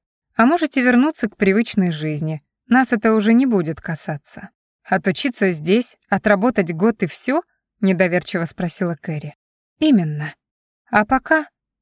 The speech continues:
послушание полное и безоговорочное. До обеда можете быть свободны. Погуляйте по парку,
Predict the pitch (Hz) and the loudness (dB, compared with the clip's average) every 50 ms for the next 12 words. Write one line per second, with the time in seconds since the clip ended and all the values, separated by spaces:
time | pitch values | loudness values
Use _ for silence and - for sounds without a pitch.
0 | _ _ _ 202 208 - - 214 226 214 - - 277 277 247 190 170 165 160 156 | _ _ _ -2 -2 0 0 0 0 0 2 2 4 4 4 4 2 0 -4 -6
1 | - _ - 226 254 277 277 277 269 269 262 254 240 - - 277 247 247 226 220 | -8 _ 0 2 2 4 4 4 4 4 4 4 2 0 0 0 0 2 2 2
2 | 214 185 190 185 160 156 151 151 147 - - - 175 160 156 - - _ _ _ | 2 2 2 0 0 -2 -4 -6 -6 -8 -10 -10 -10 -12 -12 -14 -18 _ _ _
3 | _ _ _ _ _ _ 220 202 196 226 240 254 233 285 285 226 254 240 247 262 | _ _ _ _ _ _ 0 4 4 4 4 4 4 4 4 6 6 6 4 4
4 | 240 254 214 - 226 208 240 214 - - 226 262 262 208 180 170 160 147 156 160 | 2 2 0 0 2 2 2 0 0 0 2 2 2 2 0 -2 -4 -4 -6 -8
5 | 160 151 - _ _ _ _ _ _ _ - 180 170 196 190 190 180 - 202 165 | -8 -10 -14 _ _ _ _ _ _ _ -4 0 2 2 4 2 2 0 -2 0
6 | - 185 175 - 190 180 185 196 - - 240 247 | 0 0 0 2 2 2 2 0 -4 -6 -8 -8